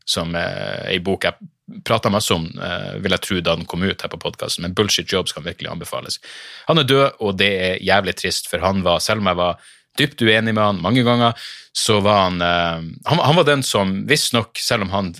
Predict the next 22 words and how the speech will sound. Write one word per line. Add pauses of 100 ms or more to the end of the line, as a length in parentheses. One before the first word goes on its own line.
insisterer
på
å
dele
æra, (160)
eh,
kom
opp
med, (320)
eh,
slagordet
We
are
the
ninety-nine
percent (340)
under,
eh,
Occupy
Wall
Street,
eh,